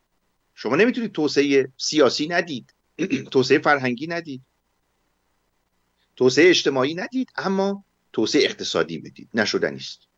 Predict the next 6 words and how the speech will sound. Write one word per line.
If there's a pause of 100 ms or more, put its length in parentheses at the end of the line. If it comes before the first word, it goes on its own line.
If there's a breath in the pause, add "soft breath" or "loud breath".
(920)
تا
یک
جایی
ممکنه
پیشرفت
کنید،